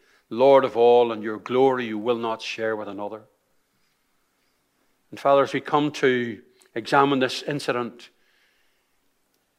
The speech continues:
in the times of the early church, we pray that you will open our eyes, Lord, and, uh,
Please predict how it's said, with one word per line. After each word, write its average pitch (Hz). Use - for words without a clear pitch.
in 117
the 117
times 147
of 117
the 123
early 127
church, -
we 113
pray 139
that 123
you 120
will 120
open 113
our 113
eyes, 117
Lord, 113
and, 107
uh, 107